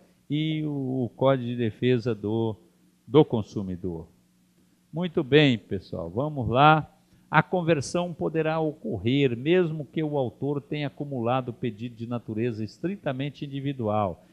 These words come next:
hipótese em que o processamento desse pedido dar-se-á em autos apartados. Então, o autor requereu, ou na sua petição inicial, ele fez um pedido que tenha esse alcance social, que alcança uma dada coletividade.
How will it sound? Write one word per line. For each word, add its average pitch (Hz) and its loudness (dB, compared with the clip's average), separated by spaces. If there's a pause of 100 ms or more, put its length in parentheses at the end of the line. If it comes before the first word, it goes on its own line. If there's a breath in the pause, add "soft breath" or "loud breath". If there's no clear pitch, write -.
(120)
hipótese 170 2
em 147 -8
que - -4
o 151 0
processamento 131 -6
desse 120 -4
pedido 123 -6
dar-se-á 127 -2
em 123 -4
autos 120 -4
apartados. 107 -6 (320 loud breath)
Então, 196 -2
o 190 0
autor 170 0
requereu, 147 2 (840)
ou 135 4
na 127 0
sua 180 0
petição - -4
inicial, 120 -2
ele 127 0
fez 151 -4
um 139 -8
pedido 110 -8 (340 soft breath)
que 180 -2
tenha 190 4
esse 180 6
alcance 160 -4
social, 110 -2
que - -8
alcança 156 -2
uma 113 -4
dada 113 2
coletividade. 101 -4